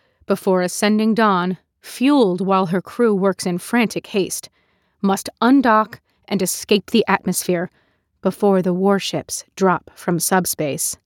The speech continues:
Jamil, with aid from his medical staff, modifies neural links while Ilion directs the security drones to shepherd refugees into the appointed bays.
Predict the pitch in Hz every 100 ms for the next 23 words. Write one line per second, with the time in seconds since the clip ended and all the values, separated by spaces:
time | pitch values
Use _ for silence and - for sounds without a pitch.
0 | _ _ _ _ _ _ _ _ _ _
1 | _ _ 247 240 294 220 170 165 _ _
2 | - 208 - 214 240 - 202 196 202 208
3 | 240 185 165 - 156 156 - _ _ _
4 | 202 202 240 285 254 247 254 214 220 226
5 | 208 202 220 - - - _ - 202 -
6 | 277 247 175 180 180 196 190 - 185 185
7 | - 254 269 196 175 165 160 160 - 190
8 | - 196 185 170 196 196 196 165 170 180
9 | 175 165 175 165 196 175 156 160 185 170
10 | 147